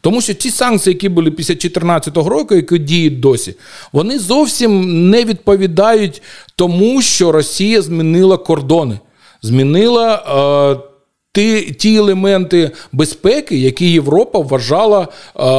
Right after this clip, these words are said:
вважала для себе, е, базовими.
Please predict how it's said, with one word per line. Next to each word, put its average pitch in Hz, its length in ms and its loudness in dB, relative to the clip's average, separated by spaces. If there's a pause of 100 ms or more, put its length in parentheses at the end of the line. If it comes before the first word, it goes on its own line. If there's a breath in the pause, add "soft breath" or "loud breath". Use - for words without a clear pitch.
(420)
вважала 147 680 -2
для 143 240 -2
себе, 175 540 0 (380 loud breath)
е, 123 420 2 (360)
базовими. 117 580 -4